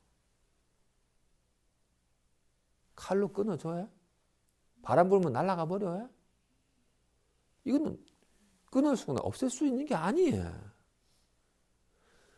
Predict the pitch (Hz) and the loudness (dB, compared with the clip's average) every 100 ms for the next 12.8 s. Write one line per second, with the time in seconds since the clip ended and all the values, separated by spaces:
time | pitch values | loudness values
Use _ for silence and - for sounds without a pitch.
0 | _ _ _ - 131 185 220 190 175 143 | _ _ _ -4 2 2 2 0 -2 -2
1 | 170 170 110 98 98 - 87 - 226 269 | 0 0 -2 -4 -6 -6 -10 -6 -4 -2
2 | 240 147 - 247 233 180 196 214 - 131 | -2 -4 -4 0 0 -2 -6 -8 -6 -6
3 | 92 85 - - - - 156 262 262 - | -6 -10 -14 -20 -10 -2 4 4 4 2
4 | 247 302 262 226 247 - 117 - 226 - | 4 4 2 0 2 4 4 4 -2 0
5 | 302 202 127 - 339 302 190 - - 440 | 2 4 2 6 8 6 4 -2 2 6
6 | 427 339 285 - 320 - 233 269 135 92 | 12 12 12 12 8 6 6 10 10 8
7 | 82 - - _ - - 294 320 185 - | 2 -6 -14 _ -2 8 8 10 12 12
8 | 320 269 277 302 214 101 90 82 110 - | 12 12 8 12 12 12 8 2 -6 -16
9 | _ _ _ _ _ _ _ _ _ _ | _ _ _ _ _ _ _ _ _ _
10 | _ _ _ _ _ _ _ _ _ _ | _ _ _ _ _ _ _ _ _ _
11 | _ _ _ - - 190 285 262 - 226 | _ _ _ -16 -10 -6 -4 -6 -6 -8
12 | 214 - 226 208 - 226 220 - | -8 -10 -10 -12 -14 -12 -10 -12